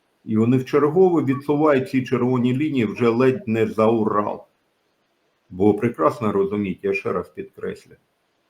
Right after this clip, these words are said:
Путін не хоче вмирати. Це маєте, шановні телеглядачі, розуміти психологію диктатора. Він любить життя. Він не хоче, відповідно, заради ефемерних,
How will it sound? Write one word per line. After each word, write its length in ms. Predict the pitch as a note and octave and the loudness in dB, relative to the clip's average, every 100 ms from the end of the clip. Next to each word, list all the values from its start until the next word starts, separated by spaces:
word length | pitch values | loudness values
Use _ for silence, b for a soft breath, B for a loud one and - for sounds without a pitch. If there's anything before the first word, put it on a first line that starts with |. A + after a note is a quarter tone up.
| _ | _
Путін 340 | B2+ C3 C#3+ C#3+ | -4 -2 -2 -2
не 100 | C#3 | -2
хоче 400 | - C#3+ C3+ F#2 | -2 -6 -4 -4
вмирати. 640 | F2 F#2+ F#2+ F2 - D2+ _ _ _ _ _ _ | -2 -4 -4 -6 -8 -20 _ _ _ _ _ _
Це 580 | - - C#3+ C3+ A2 A2 - _ _ _ _ _ _ _ - | -6 4 6 6 2 -4 -14 _ _ _ _ _ _ _ -8
маєте, 640 | G#2 A2+ C3 A#2+ B2 A2 | 0 2 2 0 0 -2
шановні 440 | - G#2+ A#2 G#2+ | -2 -2 0 -2
телеглядачі, 720 | G2 G2+ G2+ G2 G2 A2 A#2+ | -2 -2 0 -2 -2 -4 -4
розуміти 680 | G#2+ G#2 - A2+ B2 A#2 G2+ | -2 -2 -2 -2 0 -2 -2
психологію 680 | F#2+ A2 G2 G#2+ A2 F#2+ F#2 | -6 -8 -8 -6 -4 -4 -6
диктатора. 960 | F#2 G2 - G#2+ F#2+ G2+ F2+ F#2 E2+ - _ _ - | -6 -6 -4 -4 -4 -6 -6 -6 -10 -16 _ _ -6
Він 240 | G2+ A#2+ | 0 2
любить 320 | B2 B2+ C3 | 2 0 -2
життя. 520 | - F2 E2+ F#2 F2+ - _ _ _ _ _ _ _ _ _ _ _ _ _ | -4 -6 -6 -12 -12 -12 _ _ _ _ _ _ _ _ _ _ _ _ _
Він 220 | F2 A#2+ D3 | 2 2 4
не 100 | D3+ | 2
хоче, 540 | - F3 - A#2+ A2 | 2 0 0 0 0
відповідно, 920 | G#2+ - G2 A2+ A#2 A#2 C#3+ B2 G2+ | -2 -8 -4 -4 -2 -2 -2 -2 -2
заради 480 | F#2+ A2 C3+ B2+ G#2+ | 0 2 2 0 -2
ефемерних, 840 | F#2+ - G#2+ C3 A#2 F#2+ F#2 - | -2 -2 0 2 0 -2 -6 -8